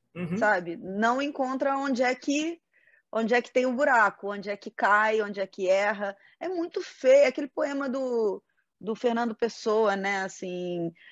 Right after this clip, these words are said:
Speaker 2: eu nunca vi ninguém que tivesse levado porrada. Eu quero ver alguém admitir uma vileza de, de ter sido vil, de ter sido ruim, de ter sido invejoso.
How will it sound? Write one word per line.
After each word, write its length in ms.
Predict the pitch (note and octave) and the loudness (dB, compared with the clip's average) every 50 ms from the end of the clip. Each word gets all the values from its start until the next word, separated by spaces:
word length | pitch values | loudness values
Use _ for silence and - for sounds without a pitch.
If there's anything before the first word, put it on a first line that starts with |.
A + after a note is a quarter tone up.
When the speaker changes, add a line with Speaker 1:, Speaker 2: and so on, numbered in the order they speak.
| - _ - | -20 _ -4
Speaker 2:
eu 160 | - F3 F3 | -2 0 2
nunca 320 | F#3+ G#3 A3+ A3 - B3 G#3 | 2 2 2 4 4 2 2
vi 200 | F#3+ A3 A3+ A3 | 4 4 4 4
ninguém 800 | G#3+ G#3+ G#3 G3+ A3+ A#3 A3+ A3 G#3+ G#3+ G3+ G3 F#3+ F#3 F3 - | 4 4 4 2 2 2 2 0 0 -2 -2 -2 -2 -4 -4 -6
que 160 | - - F#3+ E3+ | -6 -6 -6 -4
tivesse 360 | - - G#3 G3+ G3+ - G3+ | -2 2 4 4 4 4 6
levado 340 | G3+ G3 F3+ G3 F#3+ F#3 - | 6 6 6 6 4 2 2
porrada. 720 | - F3 E3 F3+ F#3 G#3 G3+ G3 F#3 F#3 F3 E3 E3+ E3+ | 0 0 2 2 2 4 4 4 4 4 2 0 -4 -4
Eu 80 | E3+ F3 | -4 -6
quero 200 | - G3+ F#3+ F#3+ | -6 -8 -8 -6
ver 100 | F#3+ G#3 | -4 -4
alguém 280 | G#3 G#3 F#3+ G#3 G#3+ G#3 | -4 -4 -6 -6 -6 -6
admitir 640 | G#3 F3+ G3 G3+ G3 F3 - - - G3+ G3 G#3 G#3+ | -8 -6 -6 -6 -8 -8 -8 -8 -6 -2 0 2 2
uma 200 | A3 A3+ A3+ A3 | 2 0 -2 -2
vileza 1040 | G3 A#3 G#3+ F#3+ F#3 G3 G3+ G3+ G3 F3+ D#3+ D#3 D#3 E3 D#3 D3+ D3 C#3+ D3 D3+ - | 0 2 4 4 6 6 8 8 6 6 4 2 -2 -2 -2 -2 -4 -6 -8 -10 -10
de, 260 | D#3+ D#3 D#3 F3 E3+ | -8 -6 -4 -4 -6
de 120 | E3 - - | -6 -4 2
ter 140 | - A3 G3+ | 4 4 4
sido 280 | - B3 A3+ A3 A3 | 4 4 2 2 2
vil, 360 | E3+ D3 D3+ F3+ G3+ G3+ G3 F#3 | 2 0 0 2 4 4 4 4
de 140 | F3+ F3+ | 2 -2
ter 120 | F3 - F3+ | -4 -6 -6
sido 300 | - F#3 F#3 F3+ G3+ F#3+ | -6 -4 0 2 2 2
ruim, 380 | F3+ - G3 G3+ G#3+ G#3 G#3 G3 | 2 2 0 0 0 0 0 0
de 120 | F3 F#3 | -2 -2
ter 140 | F3 F#3+ F3+ | -2 -4 -4
sido 180 | F3 F3+ F3 F#3 | -4 -4 -2 -2
invejoso. 540 | G3 F#3 G3 G3 F#3 E3 F#3+ G3 G3 F3+ | 0 2 4 2 4 4 4 2 2 2